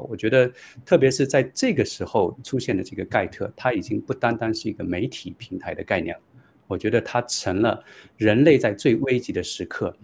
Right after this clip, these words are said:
可以让人接收到正确的信息，可以让人自由的发声，可以来拯救很多人生命的这样的一个媒体的平台。好，我们最后，啊，各三十秒，请汉斯和威廉，啊，来快评一下这个盖特，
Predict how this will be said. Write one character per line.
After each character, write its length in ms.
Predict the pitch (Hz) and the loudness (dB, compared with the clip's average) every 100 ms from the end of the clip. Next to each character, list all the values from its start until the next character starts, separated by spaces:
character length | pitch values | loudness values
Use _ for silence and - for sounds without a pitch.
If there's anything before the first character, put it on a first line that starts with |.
| - _ | -20 _
可 220 | - - | 2 6
以 60 | 143 | 6
让 220 | 107 117 | 6 4
人 200 | 92 90 | 0 -2
接 180 | 101 104 | -2 -2
收 160 | 104 104 | -2 -2
到 140 | 90 | -2
正 200 | - 95 | -2 -4
确 120 | - | -4
的 100 | 90 | -8
信 220 | 82 98 | -6 -6
息， 280 | 82 - 92 - - - | -6 -8 -10 -10 -20 -2
可 180 | - 175 | 6 8
以 120 | 143 | 8
让 200 | 123 113 | 6 4
人 220 | 95 101 | 2 0
自 240 | - 208 117 | -2 -2 0
由 160 | 85 | -2
的 100 | 101 | -4
发 200 | 98 95 | -4 -4
声， 340 | 92 95 92 - _ - | -4 -2 -4 -6 _ 0
可 160 | 135 | 4
以 80 | 127 | 4
来 160 | 110 110 | 4 0
拯 360 | - 117 85 | 2 2 2
救 220 | 82 113 110 | 4 4 4
很 180 | - | -2
多 140 | 80 87 | -4 -4
人 160 | 82 | -4
生 260 | 80 - 101 | -6 -4 0
命 220 | 98 104 | 2 2
的 100 | 82 | 0
这 140 | - 90 | -4 -6
样 100 | 85 | -6
的 80 | |
一 60 | 82 | -8
个 100 | - | -10
媒 220 | 80 82 | -8 -8
体 140 | - - | -8 -12
的 100 | - | -16
平 220 | - 87 | -12 -10
台。 180 | - - _ _ _ | -10 -16 _ _ _
好， 220 | 98 82 - | -6 -6 -2
我 60 | 107 | 0
们 120 | 107 | 4
最 140 | 151 | 6
后， 340 | 139 135 113 - | 6 6 6 4
啊， 260 | 104 92 90 - | 0 0 0 4
各 140 | 127 | 4
三 200 | - 147 | 6 2
十 120 | 147 | 2
秒， 180 | 92 85 - | 0 -2 -4
请 180 | 90 82 | -6 -4
汉 180 | - 98 | -2 -2
斯 160 | 95 | -4
和 140 | 90 95 | -4 -2
威 140 | 107 | 0
廉， 220 | 95 85 - - _ | 0 -2 -8 -20 _
啊， 140 | 87 85 | -10 -6
来 280 | 82 92 101 | -6 -6 -4
快 160 | - 113 | 0 0
评 200 | - 90 | 0 -8
一 100 | 87 | -6
下 200 | 92 - | -8 -10
这 100 | - | -12
个 120 | 90 | -10
盖 180 | 87 101 | -4 -4
特， 200 | - 104 | -4 -8